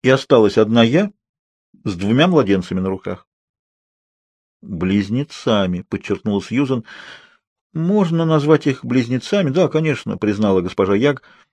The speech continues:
«Но лично я всегда считала близнецами две души, родившиеся один раз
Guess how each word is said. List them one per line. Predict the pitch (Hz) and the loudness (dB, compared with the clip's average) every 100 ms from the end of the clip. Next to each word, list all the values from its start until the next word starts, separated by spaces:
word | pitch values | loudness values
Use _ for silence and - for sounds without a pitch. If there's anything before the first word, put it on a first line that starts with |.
| _ - | _ -14
«Но | - - 76 76 62 60 | -8 -6 -4 -4 -4 -4
лично | 139 156 165 156 | 0 0 -2 -2
я | 151 151 | 2 2
всегда | 143 143 135 135 | 0 -2 0 0
считала | - 139 131 | -2 2 2
близнецами | 120 117 127 120 190 165 131 - _ _ _ _ _ _ _ | 2 -2 -4 -4 -2 0 -2 -6 _ _ _ _ _ _ _
две | 101 107 151 | -6 2 4
души, | 143 143 - 160 | 4 2 2 4
родившиеся | 151 123 135 - 139 - 127 | 4 2 0 -2 -2 0 0
один | 160 202 | 0 0
раз | 113 73 - | 0 -2 -8